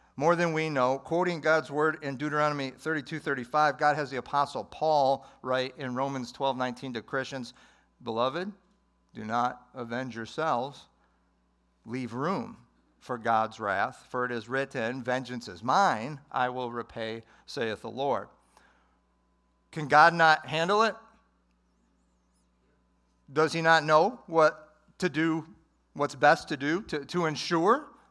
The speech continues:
that justice will occur? And sometimes we doubt this.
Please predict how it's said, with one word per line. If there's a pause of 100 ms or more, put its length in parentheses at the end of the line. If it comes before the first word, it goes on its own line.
(160)
that
justice
will
occur? (2250)
And
sometimes
we
doubt
this.